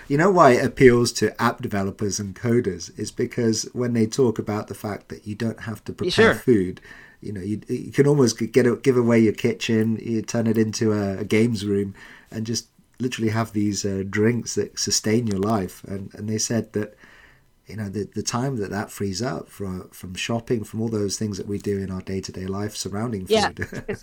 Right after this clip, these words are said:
Speaker 1: <laughs> I think that's the big appeal to the app
Speaker 2: My,
Speaker 1: developer
Speaker 2: my answer to
Speaker 1: market.
Speaker 2: that would be that as I've gotten more and more into what I believe is healthy eating, m-, my diet has gone the exact same direction. And what I eat most of the time now is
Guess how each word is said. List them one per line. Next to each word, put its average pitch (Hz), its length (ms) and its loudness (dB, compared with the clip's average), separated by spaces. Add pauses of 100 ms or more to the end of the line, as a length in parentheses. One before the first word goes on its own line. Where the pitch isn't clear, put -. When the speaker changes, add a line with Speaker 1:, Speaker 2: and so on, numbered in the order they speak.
(160)
Speaker 1:
<laughs> - 160 -10
I 117 80 -2
think 143 160 0
that's 110 220 -2
the 110 100 -4
big 113 200 2
appeal 117 340 4
to 107 100 -4
the 104 120 2
app 113 100 0
Speaker 2:
My, 190 140 4
Speaker 1:
developer 120 200 0
Speaker 2:
my 190 80 2
answer 226 200 2
to 185 100 -2
Speaker 1:
market. 165 60 2
Speaker 2:
that 156 180 4
would 143 100 -4
be 143 100 0
that 139 240 -4 (320)
as 147 200 2
I've 156 260 2 (240)
gotten 143 260 -2
more 143 240 -2
and 143 100 0
more 139 140 -2
into 131 320 -4
what 123 180 -6
I 190 160 6
believe 127 200 -4
is 113 100 -12
healthy 127 240 -4
eating, 120 340 -6 (600)
m-, - 100 -20 (320)
my 170 240 4
diet 151 300 4
has 139 120 -6
gone 135 200 0
the 131 60 -2
exact 127 260 -2
same 131 120 -8
direction. 127 400 -4
And 135 160 -4
what 139 100 2
I 147 100 4
eat 170 240 0
most 156 280 -2
of 139 40 -6
the 131 60 -4
time 156 280 0
now 123 360 0
is 127 360 -8